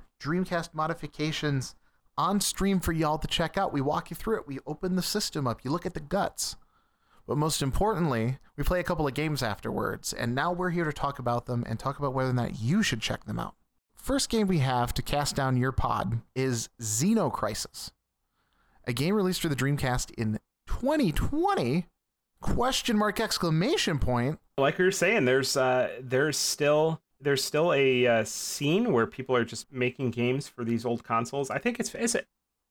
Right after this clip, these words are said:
Speaker 2: it's fair to say it's illegal, right? But just Sega doesn't give a shit.
Speaker 1: Well, I mean, it,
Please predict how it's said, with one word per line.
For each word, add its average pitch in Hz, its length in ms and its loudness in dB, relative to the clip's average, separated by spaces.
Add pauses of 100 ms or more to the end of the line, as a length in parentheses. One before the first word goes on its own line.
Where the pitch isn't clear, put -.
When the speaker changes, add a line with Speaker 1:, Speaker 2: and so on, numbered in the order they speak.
(140)
Speaker 2:
it's 190 100 -6
fair 370 200 4
to 233 60 4
say 147 200 2
it's 120 100 -2
illegal, 120 640 2
right? 185 340 2
But 135 160 2
just 131 240 0
Sega 120 160 2
doesn't 120 220 0
give 127 100 0
a 151 60 -6
shit. 233 260 -2 (840)
Speaker 1:
Well, 247 320 2
I 208 100 0
mean, 208 260 0
it, 180 120 -2